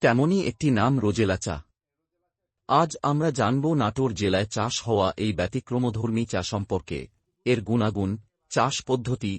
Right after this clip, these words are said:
এবং অর্থনৈতিক সম্ভাবনা। রোজেলা মূলত এক ধরনের ভেষজ উদ্ভিদ। রোজেলা গাছের ফুলের লাল রঙের বৃতি বা ক্যালিক্স শুকিয়ে তৈরি হয় রোজেলা চা।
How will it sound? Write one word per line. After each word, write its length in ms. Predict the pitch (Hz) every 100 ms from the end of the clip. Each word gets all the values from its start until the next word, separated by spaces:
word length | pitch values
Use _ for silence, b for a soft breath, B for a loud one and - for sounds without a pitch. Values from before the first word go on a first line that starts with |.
| -
এবং 260 | 98 104 101
অর্থনৈতিক 600 | 98 104 120 110 107 98
সম্ভাবনা। 640 | - 92 82 78 71 65 60 _ _ _ _ _ _ _ _ _ _
রোজেলা 500 | 95 131 143 175 180
মূলত 360 | 170 151 151 147 160 -
এক 220 | 123 120
ধরনের 440 | 120 139 131 123
ভেষজ 440 | 98 110 - 139 107
উদ্ভিদ। 420 | 113 80 80 76 - _ _ _ _ _ _ _ _ _ -
রোজেলা 480 | 95 135 160 185 180
গাছের 380 | 147 - 147
ফুলের 380 | 139 147 151 135
লাল 320 | 113 101 147
রঙের 320 | 143 131 127 104
বৃতি 320 | 85 113 135
বা 140 | 107
ক্যালিক্স 460 | - 98 131 - -
শুকিয়ে 340 | 147 - 127
তৈরি 340 | 110 101 101 107
হয় 220 | 98 95
রোজেলা 380 | 92 98 85 82
চা। 220 | -